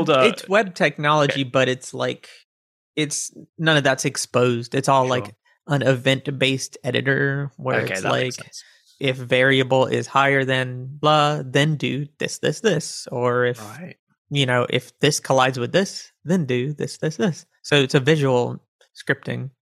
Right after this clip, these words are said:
Speaker 2: thing.
Speaker 1: Got you, got you. So it's not, you know, like Electron where you're building applications in that stuff. It just, the output happens to be web technologies, but for
Speaker 2: Yeah,
Speaker 1: you.
Speaker 2: it, it outputs into, like, uh, H T M L five, like, web technology, yeah,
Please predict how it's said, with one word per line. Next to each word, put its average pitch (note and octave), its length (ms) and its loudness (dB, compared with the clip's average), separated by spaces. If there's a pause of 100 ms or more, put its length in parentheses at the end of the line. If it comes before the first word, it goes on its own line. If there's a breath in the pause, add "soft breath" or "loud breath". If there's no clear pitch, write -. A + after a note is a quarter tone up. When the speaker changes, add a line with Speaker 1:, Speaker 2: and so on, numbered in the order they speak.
(100)
Speaker 2:
thing. B2 140 -2
Speaker 1:
Got G#2 220 -4
you, F#2 200 -6
got - 240 -4
you. - 80 -8
So A#2+ 160 -2
it's A#2 120 -4
not, B2 220 2
you B2+ 80 0
know, G#2+ 120 0
like G2+ 340 -6
Electron G#2 440 -6
where G2+ 100 -8
you're G#2+ 80 -8
building G2+ 260 -6
applications G2+ 640 -10
in G2 240 -10
that G2+ 140 -10
stuff. G#2 280 -10
It A#2+ 60 -8
just, - 360 -10
the C3 140 0
output B2+ 420 0
happens A#2 320 -6
to - 60 -12
be G#2+ 80 -8
web G2+ 180 -10
technologies, G#2+ 540 -6
but F3+ 100 0
for D#3 60 4
Speaker 2:
Yeah, C3+ 280 2
Speaker 1:
you. F#2+ 200 -10
Speaker 2:
it, C#3 320 0 (280)
it C#3 120 2
outputs C#3+ 400 -2
into, C3 300 0
like, B2+ 360 -4
uh, B2 260 0 (460)
H - 220 -6
T C3 100 -4
M B2+ 60 0
L B2+ 100 0
five, - 480 -4
like, - 300 -2
web C3+ 180 4
technology, B2 600 -4
yeah, B2+ 240 -4